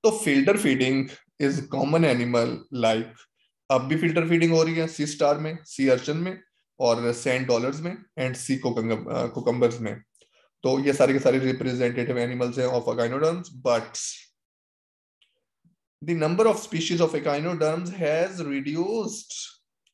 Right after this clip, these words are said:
कि पहले ये बहुत ज्यादा थे, तादाद में नहीं,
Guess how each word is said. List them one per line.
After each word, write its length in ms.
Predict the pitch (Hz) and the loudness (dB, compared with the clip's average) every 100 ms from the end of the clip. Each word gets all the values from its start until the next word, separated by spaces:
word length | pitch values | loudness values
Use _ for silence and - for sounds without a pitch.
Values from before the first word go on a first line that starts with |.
| - | -10
कि 60 | |
पहले 520 | 233 - 147 147 175 254 | -10 -6 -4 -2 -2 -2
ये 120 | 226 | -2
बहुत 300 | 156 120 117 | 2 2 2
ज्यादा 240 | 120 135 | 0 -2
थे, 140 | 175 240 349 _ _ _ _ _ _ _ _ _ _ - | -4 -6 -6 _ _ _ _ _ _ _ _ _ _ -4
तादाद 360 | 127 127 139 | 0 4 4
में 160 | 160 180 | 2 0
नहीं, 400 | 180 214 208 | 0 0 -2